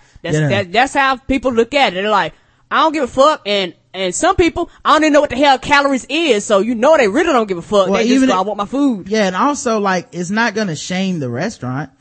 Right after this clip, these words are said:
Speaker 1: No.
Speaker 2: It's not like, "Well, now you know how much a Big Mac calories, so let us cut down the amount of calories in a Big Mac." They don't care.
Speaker 1: No.
Speaker 2: This is what people buy. This is what people want.
Speaker 1: Mm-hmm.
Speaker 2: So, I don't know. It's just,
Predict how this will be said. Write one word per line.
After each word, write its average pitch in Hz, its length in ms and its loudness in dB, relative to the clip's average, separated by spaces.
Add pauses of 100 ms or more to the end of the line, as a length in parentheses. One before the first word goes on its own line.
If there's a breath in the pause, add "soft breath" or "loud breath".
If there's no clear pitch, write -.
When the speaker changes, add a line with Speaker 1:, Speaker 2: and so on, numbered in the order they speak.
Speaker 1:
No. 370 460 -2
Speaker 2:
It's 160 100 -2
not 240 200 2
like, 180 180 -2
"Well, 160 140 0
now 196 140 -2
you 202 120 0
know 202 80 -2
how 190 80 0
much 170 160 -2
a 156 60 -4
Big 170 260 -2
Mac 165 480 -6
calories, 165 680 -4 (140)
so 147 400 -4
let 143 260 -4
us 160 180 -6 (120)
cut - 260 -8
down 160 260 -2
the 147 60 -4
amount 151 220 -4
of 135 60 -10
calories 160 320 -4
in 139 60 -6
a 127 40 -6
Big 170 200 -6
Mac." 175 160 -6
They 240 80 -4
don't 302 180 -6
care. 359 300 -6 (460 soft breath)
Speaker 1:
No. 339 180 -6
Speaker 2:
This 226 120 2
is 302 60 4
what 285 160 4
people 254 200 2
buy. 226 300 2
This 165 140 -4
is 214 40 -6
what 220 160 0
people 196 260 -2
want. 175 300 -4 (240)
Speaker 1:
Mm-hmm. 180 600 -8 (200)
Speaker 2:
So, 156 320 -4
I 175 200 -4
don't 220 100 -4
know. 180 200 -2
It's 175 100 -6
just, 180 260 -10